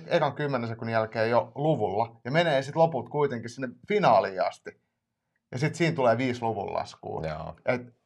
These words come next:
Speaker 1: noi on ky-, noi on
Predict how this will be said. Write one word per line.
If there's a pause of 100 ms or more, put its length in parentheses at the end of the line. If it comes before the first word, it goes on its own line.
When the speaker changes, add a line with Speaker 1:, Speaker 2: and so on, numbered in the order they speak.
(440)
Speaker 1:
noi
on
ky-, (440)
noi
on